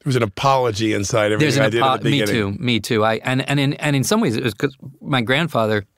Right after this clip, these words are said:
Speaker 2: by then had devoted all, his, his entire focus was on affordable housing development, and he had built one of the great organizations in America, a nonprofit organization, figuring out how to get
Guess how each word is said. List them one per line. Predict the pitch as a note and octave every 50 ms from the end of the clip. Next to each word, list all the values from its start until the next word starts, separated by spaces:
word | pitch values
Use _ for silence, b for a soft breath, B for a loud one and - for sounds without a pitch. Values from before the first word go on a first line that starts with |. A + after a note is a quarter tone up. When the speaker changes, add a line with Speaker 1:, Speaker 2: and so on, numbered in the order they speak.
| _ _ _ _ _ _ _ _ _ _ _ - -
Speaker 2:
by | A2+ G#2+ A2+ A2
then | A#2 B2+ C3 B2+
had | G#2 F#2+
devoted | G2 G#2+ G2 G#2+ A2 G#2+ G#2 G2 G2+
all, | A2+ A#2 - -
his, | A2+ A#2+ - - -
his | A#2+ A2+
entire | G#2 G2+ G2 - C3+ B2+ G#2+
focus | F#2+ - A#2 A#2 A2+ - G#2 -
was | - G#2 G2+
on | G2+ G2
affordable | F#2+ - - A#2 G#2+ G2+ G2 G2+
housing | F#2+ G#2 G2+ G#2 G#2+ G2+ G#2 G2 F#2+
development, | F#2 F#2 G2 F#2+ G2+ - F#2+ F#2+ F#2+ G2
and | G2 G2
he | G2 A2
had | G#2+ F#2+ F#2+
built | A2 G#2+ G#2 G#2 _ B B B B B B B B B B B
one | B A#2+ A#2
of | G#2+
the | G2+ G2+
great | F#2+ A2+ A2 G#2+ G#2+
organizations | - G#2+ G2+ F#2+ G2+ G2 F#2+ F#2 G2+ G2 F#2 - - G#2+ F#2+
in | G2 G2+
America, | F#2 F#2 F#2+ G2 G2+ A2 A2 G#2 - - G#2 F#2+ F#2+ F#2+ - - -
a | B2 G#2
nonprofit | G2 G2 G2+ G2+ G#2 G2+ G2 - G2+ G2 F#2+ - G#2
organization, | G2+ G2 G2 F#2 F#2+ F#2 G#2 G2 F#2 - - G2
figuring | - - - A#2 G2+ G2+ G#2 G2+ G2+ G2
out | G2 G2+ -
how | G2+ A2+ A2
to | G2 F#2
get | F2 F#2 - G#2+ G#2 - -